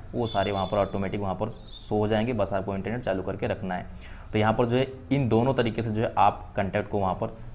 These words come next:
शो करा सकते हैं। तो अब देखते हैं कि हमारे कॉन्टैक्ट नंबर जो है जो मैंने सिम कार्ड से इंपोर्ट किए वो यहाँ पर आए या फिर नहीं। तो चलेंगे कॉन्टैक्ट्स के अंदर।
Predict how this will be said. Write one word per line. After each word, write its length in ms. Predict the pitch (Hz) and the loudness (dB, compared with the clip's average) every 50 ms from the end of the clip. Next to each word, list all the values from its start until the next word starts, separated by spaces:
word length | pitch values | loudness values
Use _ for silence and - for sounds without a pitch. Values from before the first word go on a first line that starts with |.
| - | -12
शो 240 | - - - 123 120 | -6 0 2 2 2
करा 240 | 120 - 101 90 92 | 4 4 4 4 4
सकते 300 | 90 - 98 - - - | 2 2 -2 -6 -4 -6
हैं। 140 | 90 87 87 - | -6 -6 -4 -4
तो 120 | - - - | -2 4 6
अब 160 | 123 123 120 | 6 6 6
देखते 260 | 123 123 123 - 127 | 4 0 0 0 -2
हैं 120 | 127 127 123 | -2 0 0
कि 60 | 123 | 0
हमारे 280 | 113 107 107 107 110 | 0 2 2 2 2
कॉन्टैक्ट 340 | 110 - 104 98 - 107 107 | 0 -2 -2 -2 -2 -2 -2
नंबर 220 | 110 104 104 104 101 | -2 0 0 0 0
जो 140 | 98 101 | 0 0
है 100 | 101 104 | 0 0
जो 140 | 101 101 101 | 0 0 -2
मैंने 240 | 101 98 98 98 98 | -2 -2 -4 -4 -4
सिम 220 | 98 - 107 101 | -6 -4 -4 -2
कार्ड 200 | 95 - 98 95 | 0 0 0 0
से 160 | - - 104 101 | 0 -2 -4 -4
इंपोर्ट 560 | - - 107 98 95 - 117 131 131 127 - | -2 -4 -4 -4 0 4 4 4 4 4 2
किए 200 | - 110 113 117 - - - - - - 107 | 0 0 0 0 -4 -10 -14 -14 -6 -2 2
वो 240 | 110 120 123 123 123 - - - | 4 4 4 2 0 -4 -4 0
यहाँ 140 | 107 107 107 | 2 2 4
पर 120 | - 107 107 | 4 4 4
आए 280 | - 98 98 104 113 | 4 6 6 6 6
या 120 | 113 104 98 | 4 2 0
फिर 160 | 98 - 104 | 0 0 -2
नहीं। 320 | 98 92 87 92 92 90 85 - - - - - - - - | 0 -2 -2 -2 -4 -6 -6 -10 -14 -18 -18 -18 -14 -10 -6
तो 60 | 107 | -4
चलेंगे 340 | 95 101 101 101 104 104 101 | 0 0 2 2 2 0 0
कॉन्टैक्ट्स 420 | 98 98 95 90 - 104 - - | 0 -2 -2 -2 -2 -4 -4 -4
के 80 | - 113 | -2 -2
अंदर। 220 | 104 101 110 113 | -2 0 -2 -4